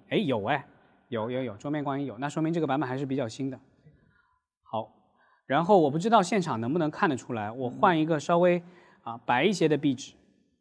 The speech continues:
Speaker 1: 换一个格子的壁纸。哎呦，我们这些壁纸主题都非常漂亮。
Speaker 2: 嗯。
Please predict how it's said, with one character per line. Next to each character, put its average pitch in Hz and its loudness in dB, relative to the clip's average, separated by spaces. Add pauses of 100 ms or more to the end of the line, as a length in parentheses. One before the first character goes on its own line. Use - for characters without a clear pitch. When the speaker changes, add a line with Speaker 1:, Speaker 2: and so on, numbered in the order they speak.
(840)
Speaker 1:
换 139 -2
一 127 -2
个 117 -2 (240)
格 117 -4
子 151 -4
的 139 -2
壁 120 -2
纸。 - -16 (300)
哎 117 -6
呦， 104 -6
我 110 -14
们 110 -8
这 143 -6
些 147 -6
壁 156 -6
纸 123 -10
主 107 -10
题 110 -10
都 127 -6
非 131 -10
常 123 -10
漂 139 -8
亮。 101 -12 (120)
Speaker 2:
嗯。 113 -12